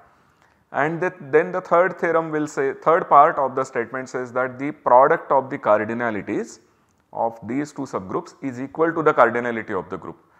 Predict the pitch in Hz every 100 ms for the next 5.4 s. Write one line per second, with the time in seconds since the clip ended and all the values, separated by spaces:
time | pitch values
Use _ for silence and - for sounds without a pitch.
0 | _ _ _ _ _ _ 110 120 127 131
1 | 123 147 170 - 131 131 208 220 175 202
2 | 160 156 147 - 190 - - _ - 131
3 | 131 131 120 120 _ _ - 117 120 123
4 | 117 104 104 110 151 - - 98 85 82
5 | - 78 69 -